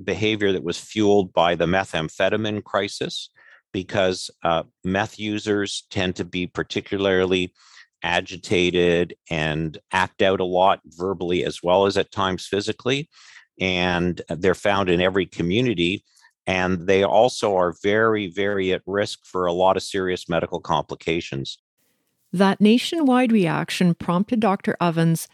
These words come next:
Speaker 2: to write a blog post that helped inform the cape position statement on violence in the emergency department. As he says, this was all before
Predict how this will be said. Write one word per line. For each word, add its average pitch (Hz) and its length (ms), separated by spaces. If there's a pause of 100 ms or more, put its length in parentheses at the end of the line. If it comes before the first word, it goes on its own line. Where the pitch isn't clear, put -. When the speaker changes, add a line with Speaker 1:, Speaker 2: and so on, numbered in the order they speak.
(140)
Speaker 2:
to 214 120
write 190 240
a 247 60
blog 170 420
post - 420 (240)
that 190 120
helped 226 380
inform 196 600
the 156 140
cape - 440
position 208 500
statement 185 480
on 160 160
violence 165 640
in 180 120
the 175 100
emergency 165 560
department. - 720 (720)
As 233 240
he 294 140
says, 185 560 (300)
this 190 180
was - 240
all 156 280
before 170 600